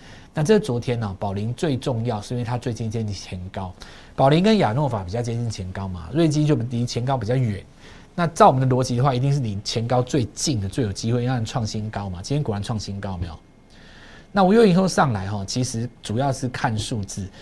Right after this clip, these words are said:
因为你比起去年的爆发力一定比不上嘛，去年是几乎从无到有，但是今年来讲，你跟去年的基期比，你成长率比较没有那么高，但是月增率高就行了，因为你在下跌的过程当中，它表示它止稳了嘛，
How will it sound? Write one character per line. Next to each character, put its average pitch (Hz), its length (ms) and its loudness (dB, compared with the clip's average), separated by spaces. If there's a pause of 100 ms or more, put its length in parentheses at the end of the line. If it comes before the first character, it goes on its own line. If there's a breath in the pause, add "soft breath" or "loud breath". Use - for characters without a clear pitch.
(180 loud breath)
因 - 80 -4
为 214 80 2
你 196 100 4
比 185 140 2
起 120 160 0
去 170 220 0
年 120 160 0
的 113 40 0
爆 131 160 2
发 123 200 2
力 120 120 0
一 107 40 -2
定 113 160 -2
比 90 100 -8
不 82 100 -12
上 95 280 -8
嘛， 76 60 -18 (100)
去 - 180 -2
年 151 140 0
是 151 160 -2
几 156 200 0
乎 160 140 4
从 120 180 -2
无 123 140 -2
到 123 180 2
有， 87 220 -6 (1040 soft breath)
但 185 100 4
是 175 140 2
今 185 220 0
年 143 160 2
来 131 120 4
讲， 101 300 -2
你 107 100 -2
跟 151 160 0
去 160 160 0
年 127 140 2
的 - 20 -2
基 135 160 0
期 117 160 -2
比， 92 320 -8
你 107 140 -4
成 147 140 0
长 156 100 2
率 165 60 2
比 117 100 -2
较 123 80 2
没 135 80 2
有 120 80 2
那 123 80 0
么 123 80 0
高， 120 320 -2
但 139 180 0
是 131 160 -2
月 139 160 4
增 123 160 0
率 131 120 0
高 110 180 -2
就 113 160 0
行 - 300 -14
了， - 60 -20 (760 loud breath)
因 208 120 0
为 233 140 6
你 147 160 2
在 160 140 4
下 165 240 4
跌 113 140 0
的 120 60 0
过 135 140 0
程 110 180 0
当 110 200 0
中， 110 160 -2
它 127 100 -4
表 101 180 -4
示 104 80 -4
它 123 120 0
止 98 180 -6
稳 95 220 -4
了 71 120 -16
嘛， - 100 -14